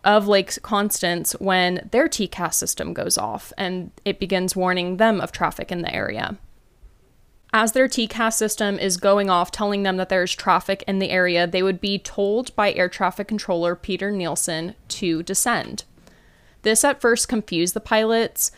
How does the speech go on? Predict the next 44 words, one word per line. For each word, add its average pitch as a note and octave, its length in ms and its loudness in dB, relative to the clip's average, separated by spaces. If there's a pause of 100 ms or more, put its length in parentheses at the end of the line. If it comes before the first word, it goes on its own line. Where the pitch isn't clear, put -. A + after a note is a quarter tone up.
(280)
and F#3 480 2
it G#3 40 2
was G3 160 4
said F#3 380 6
that F3 200 2
they F#3 120 0
could F3+ 220 -4
hear F#3+ 400 -2
them F#3 220 -2
kind G3 220 -6
of G3 80 -6
debating F3+ 460 -2
with F#3+ 160 -4
one G3+ 180 -2
another G3 400 2
and F3+ 160 -2 (120)
looking G#3 400 -2
out F3+ 260 2
to G3 140 -4
see F#3 540 0
if F#3+ 140 -4
they F#3+ 140 -2
could F#3+ 200 -6
see F#3 260 -4
sight G3+ 440 2
of F3+ 140 -4
this F3+ 260 -2
traffic F#3 520 -2
that F#3+ 140 2
was G3+ 120 0
said G3 160 0
to G3+ 60 -10
be G3 120 -2
in G#3 100 -2
the F#3+ 80 0
area. G#3+ 500 0 (460)
But G#3 100 2
it G#3+ 40 4
was C#4+ 200 2
also F3+ 420 2
said F#3 300 0
to - 80 -12
be G3 160 -4
very F3+ 800 -2